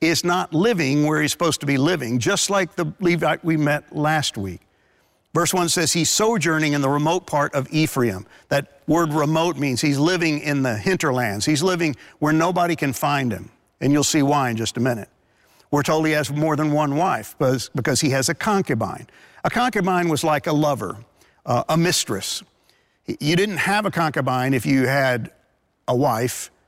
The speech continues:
You added it to your wife. In other words, she didn't replace your wife. She was in addition to your wife. And this priest should not have had a concubine, but he did.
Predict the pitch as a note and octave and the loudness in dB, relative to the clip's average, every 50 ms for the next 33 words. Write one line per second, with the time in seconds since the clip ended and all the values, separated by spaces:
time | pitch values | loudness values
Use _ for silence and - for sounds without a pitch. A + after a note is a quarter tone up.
0 | _ _ _ _ _ _ _ _ _ _ _ _ _ _ _ _ _ _ C3 C#3 | _ _ _ _ _ _ _ _ _ _ _ _ _ _ _ _ _ _ -2 2
1 | D3 C#3+ C#3+ C3+ C#3 C#3 C#3+ C#3 D3 C#3+ - _ - G#3+ G#3+ F#3 D3 B2+ A2+ A2 | 2 4 4 4 2 2 0 0 -2 -2 -4 _ 0 2 2 2 2 2 2 0
2 | G2+ F#2+ - - - D3+ D3 D3 C#3 C3 A#2 - - F3+ F3+ F3+ E3 D3+ C#3 - | -2 -2 -4 -2 0 2 2 4 2 2 2 2 0 2 2 2 2 0 0 0
3 | - G3+ A#3 G3+ - E3 D3 C3+ B2+ A#2+ A#2 A#2+ C3+ - - - E3 D#3 D3+ C#3+ | 0 0 0 0 0 0 0 0 0 2 0 0 0 -2 0 2 2 2 2 2
4 | - E3+ D#3+ D3+ C#3+ C3+ G#3 A#3 - - E3 D3 B2+ C3 B2+ A#2+ A2+ A2 G#2+ F#2+ | 2 0 0 0 0 0 0 0 0 0 0 0 0 2 2 2 2 2 0 0
5 | - - - - - - _ _ _ _ _ _ _ _ _ _ _ _ _ - | -2 -4 -6 -12 -20 -20 _ _ _ _ _ _ _ _ _ _ _ _ _ -2
6 | D3+ D#3 D3+ D3+ D3 - - - - - D3 C#3 B2 C3 F#3 A#3 A3 - - - | 0 0 2 0 0 -2 -4 -8 -12 -10 -6 -2 0 2 2 2 2 0 0 -2
7 | - - _ _ - - - B3 A#3+ F3+ E3 D3 - - - - - - - F3+ | -4 -8 _ _ -6 -2 0 2 2 2 2 0 -2 -4 -6 -6 -4 -2 0 2
8 | D#3+ E3+ F3+ E3+ D#3 D3+ D3 B2+ - F3 E3 C#3 B2+ A#2+ A2 - - - - D3+ | 2 2 2 2 2 0 -2 -2 -2 0 0 0 0 0 -2 -4 -6 -4 -2 -2
9 | C#3 C3 - A#2+ G2 G2 F2+ E2+ E2 D3 - _ _ _ - F3+ F#3+ A3 G#3+ A3+ | -2 -2 -2 -4 -4 -4 -6 -8 -12 -16 -20 _ _ _ -2 0 0 2 2 0
10 | G#3+ F3+ - | 0 -2 -4